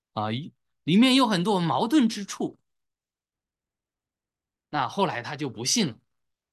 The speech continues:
把他讲的头头是道。他说那个午餐就是诱骗我去相信的。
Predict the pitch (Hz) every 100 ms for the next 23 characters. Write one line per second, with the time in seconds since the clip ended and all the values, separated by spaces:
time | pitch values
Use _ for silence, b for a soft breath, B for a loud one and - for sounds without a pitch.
0 | _ _ _ _ - - 123 117 87 92
1 | - - 190 131 123 - 98 90 _ _
2 | _ _ _ _ _ _ _ _ _ _
3 | _ _ _ _ _ _ _ _ 120 117
4 | 123 117 143 113 98 87 - 110 117 104
5 | 123 160 117 - 117 98 _ 123 143 135
6 | 135 113